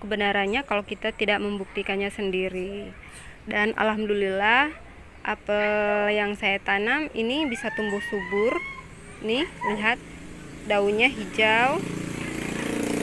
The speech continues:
bisa tumbuh subur dan bahkan sudah berbunga di daerah pesisir pantai. Padahal di daerah pesisir pantai ya, tapi,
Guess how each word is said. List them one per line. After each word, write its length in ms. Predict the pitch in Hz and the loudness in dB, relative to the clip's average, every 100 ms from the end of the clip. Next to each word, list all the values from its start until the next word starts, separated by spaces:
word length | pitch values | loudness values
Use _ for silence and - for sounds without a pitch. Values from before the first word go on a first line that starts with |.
| - | 2
bisa 240 | 220 220 208 | 2 4 4
tumbuh 280 | 208 214 226 - | 6 6 6 6
subur 320 | 226 240 277 285 | 4 6 6 8
dan 240 | 226 233 233 | 8 8 8
bahkan 800 | 226 - - 294 277 311 330 339 - | 6 4 0 6 6 6 4 0 -2
sudah 400 | - 214 214 220 202 | -2 2 2 2 0
berbunga 960 | 208 202 214 208 202 196 196 185 185 - - - - - - | 0 -2 -2 -2 0 2 2 2 -2 -6 -8 -10 -10 -10 -8
di 160 | 214 | -6
daerah 560 | 202 208 - 190 202 220 220 | -4 -2 0 0 0 -2 -4
pesisir 560 | 214 - 202 - 208 208 - | -10 -8 -10 -6 -6 -6 -4
pantai. 800 | 196 190 196 190 - 196 196 196 | -2 -2 -4 -8 -6 -4 -4 -6
Padahal 320 | 196 190 214 | -6 -4 -4
di 160 | 226 214 | -4 -2
daerah 240 | 196 202 | 0 0
pesisir 400 | - 214 190 202 | -4 -10 -6 -8
pantai 560 | - 190 190 214 202 196 | -4 -4 -2 0 0 0
ya, 80 | 202 | -2
tapi, 480 | 190 160 220 269 | -4 -6 -4 -4